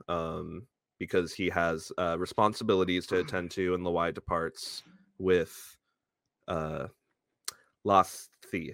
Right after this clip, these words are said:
I should pronounce these names before we go on. I should try <laughs> saying them a couple times. Um, Lawai is sent, um, to destroy number three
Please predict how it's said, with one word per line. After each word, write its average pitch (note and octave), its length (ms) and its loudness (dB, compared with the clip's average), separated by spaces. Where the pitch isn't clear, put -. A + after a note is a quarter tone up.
I D2+ 60 -4
should F#2 340 0
pronounce G2+ 320 -2
these D2+ 220 -10
names E2 320 -6
before E2+ 300 -6
we E2 100 -6
go E2 180 -2
on. D#2+ 260 -4
I - 40 -14
should - 160 -6
try E2+ 300 4
<laughs> E3 180 12
saying C#3+ 280 10
them D3 140 8
a D3 60 6
couple D#3 260 4
times. D3+ 400 2
Um, A2 540 0
Lawai B2 560 2
is A2+ 160 -4
sent, - 800 -4
um, G2 400 -6
to - 100 -10
destroy G2 840 -4
number G2+ 320 -6
three B2+ 720 -8